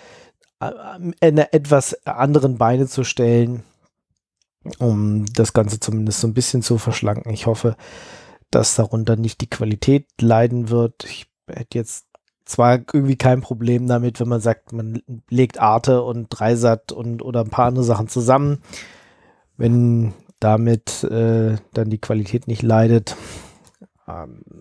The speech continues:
von mir aus. Ja, oder man spielt mehr ins Netz aus und, weiß ich nicht, lässt ein paar Sendestationen dafür sein. Wie auch immer.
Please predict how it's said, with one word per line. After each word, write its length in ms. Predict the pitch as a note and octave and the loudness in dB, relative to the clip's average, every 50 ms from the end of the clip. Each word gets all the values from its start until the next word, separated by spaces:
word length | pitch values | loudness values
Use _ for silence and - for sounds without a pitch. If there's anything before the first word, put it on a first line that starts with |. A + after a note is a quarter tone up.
| - - - - | -20 -20 -18 -8
von 280 | - A#2+ A#2 A2+ A2+ | -2 0 2 2 2
mir 280 | A#2 A#2+ C3 C3+ C3 B2+ | 4 4 4 4 6 6
aus. 500 | B2+ A#2+ A#2+ B2 B2 - - - - - _ _ - - - - - - - - _ - - - | 6 6 6 6 4 2 0 -4 -6 -10 _ _ -20 -20 -20 -20 -20 -20 -20 -20 _ -18 -10 -4
Ja, 240 | F#2+ G2 G#2 G#2+ A2 | 0 2 2 2 2
oder 220 | G#2 - G#2+ G#2+ | 0 -2 -4 -4
man 100 | G#2 A2 | -4 -4
spielt 380 | G#2+ - - - A#2 A2 - - | -6 -6 -4 -2 -2 -2 0 0
mehr 160 | A2+ A2+ A2 | 0 0 0
ins 120 | G#2+ G2+ - | 0 0 2
Netz 260 | A#2 A#2+ A#2 - - | 2 2 2 2 -2
aus 420 | E2 G2 G#2+ A2 A2 A2 - - | -2 0 2 2 2 2 0 -4
und, 420 | - G#2+ G#2+ G#2+ G#2 - - - - _ _ _ _ _ | -6 -4 -6 -6 -8 -10 -14 -18 -20 _ _ _ _ _
weiß 180 | - A2 G#2+ G#2+ | -2 0 0 0
ich 60 | G#2+ | 0
nicht, 300 | G#2+ A2 A2 - - - | -2 -2 -4 -4 -6 -6
lässt 280 | A#2 A2 - - - A#2 | -4 -4 -4 -4 -6 -6
ein 40 | |
paar 280 | - A2 G#2+ G#2+ A2 A2 | -2 -2 0 0 0 2
Sendestationen 680 | A2 B2 B2 B2+ B2 - - A#2 - - A#2 A2 A2 | 2 2 2 2 2 2 0 0 0 0 -4 -4 -2
dafür 240 | G#2+ G#2+ - - A2 | -2 -4 -4 -4 -4
sein. 360 | G2+ G#2+ G#2+ G#2+ G#2+ G#2+ G#2 - _ - - - - - - - - - - _ _ - | 0 2 2 2 2 0 -2 -6 _ -20 -18 -16 -16 -16 -18 -20 -20 -20 -20 _ _ 2
Wie 100 | B2+ B2+ | 2 2
auch 120 | A#2 - | 2 2
immer. 360 | - E3+ D3+ D#3+ D3+ C#3+ C#3 | 0 2 4 4 4 2 0